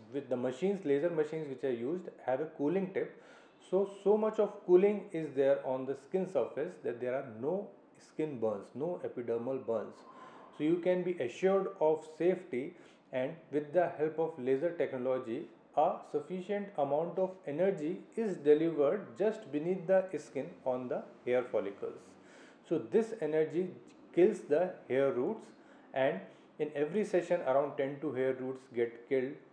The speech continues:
and subsequently your skin can be hair free. Some people have the complaints of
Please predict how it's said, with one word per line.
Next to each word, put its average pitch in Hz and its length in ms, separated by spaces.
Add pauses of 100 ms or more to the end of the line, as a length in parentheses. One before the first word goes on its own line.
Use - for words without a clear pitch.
(100)
and 120 220 (200)
subsequently 147 880 (840)
your 127 260 (840)
skin 151 360 (280)
can 110 220
be 180 140 (180)
hair 104 220 (100)
free. - 140 (1080)
Some 202 220
people 208 360 (240)
have 170 280
the 170 160 (180)
complaints 160 500 (100)
of 185 180